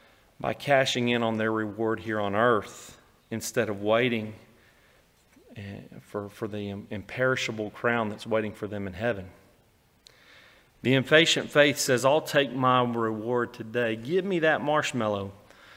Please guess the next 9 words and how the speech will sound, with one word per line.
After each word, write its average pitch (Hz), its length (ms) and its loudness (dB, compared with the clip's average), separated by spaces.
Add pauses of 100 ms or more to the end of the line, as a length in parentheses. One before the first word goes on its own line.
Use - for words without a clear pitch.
(640)
But 117 100 0
a 123 40 -2
faith - 320 2
that's - 180 -4
patient - 680 0
steadfastly 165 840 4
waits 131 400 2
to - 160 -8
see 143 640 -2